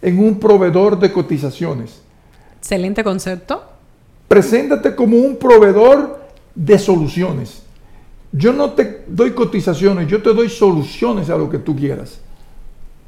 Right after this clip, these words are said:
Speaker 2: Eso, eso me ha encantado y es muy interesante porque tenemos una parte de la comunidad de consultores,
Speaker 1: Ujú.
Speaker 2: emprendedores, que se pasan todo el día haciendo propuestas,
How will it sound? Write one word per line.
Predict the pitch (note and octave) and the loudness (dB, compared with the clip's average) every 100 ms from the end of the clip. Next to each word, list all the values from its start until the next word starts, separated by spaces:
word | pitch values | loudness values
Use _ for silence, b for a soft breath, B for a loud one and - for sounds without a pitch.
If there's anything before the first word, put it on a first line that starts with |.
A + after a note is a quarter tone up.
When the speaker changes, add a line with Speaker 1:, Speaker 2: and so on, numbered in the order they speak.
| - - - | -20 -18 -10
Speaker 2:
Eso, | G3 C4 | -4 -2
eso | B3 A3+ C#4 | -2 -2 -2
me | C#4 | 0
ha | B3 | -2
encantado | C4 C#4+ C4+ C#4 G3 G3 | -2 -4 -2 -2 -2 -2
y | G3 | -2
es | G#3 | -2
muy | A#3 | -2
interesante | B3 B3 A#3+ A3+ F#3+ | -2 -4 -2 -2 -4
porque | F#3 F3+ | -4 -4
tenemos | F3+ F3+ G3+ | -4 -4 -4
una | A#3 A3 | -2 -2
parte | G#3+ G#3+ | -2 -2
de | |
la | G#3+ | -4
comunidad | G#3+ G#3 F#3+ F3+ F3+ | -4 -6 -4 -4 -4
de | F#3+ F#3 | -4 -4
consultores, | F#3 F#3 G3+ F3+ - F3+ F3 F3 F3 F3 | -6 -8 -8 -8 -4 -2 -2 -4 -4 -4
Speaker 1:
Ujú. | F#3 | -6
Speaker 2:
emprendedores, | E3 D#3 F3 F3+ F#3 F3+ F3 F3 B B B | -4 -4 -2 0 2 2 0 -4 B B B
que | A3 | -2
se | A3 | 2
pasan | A3 B3 A#3+ | 2 0 -4
todo | A#3 | -2
el | A#3+ G#3+ | -2 -4
día | D4 F3+ E3+ | -4 -6 -6
haciendo | E3+ F3+ F3+ | -6 -6 -4
propuestas, | F3 F3+ F#3 E3+ D#3+ D#3+ | -4 -4 -2 -4 -4 -10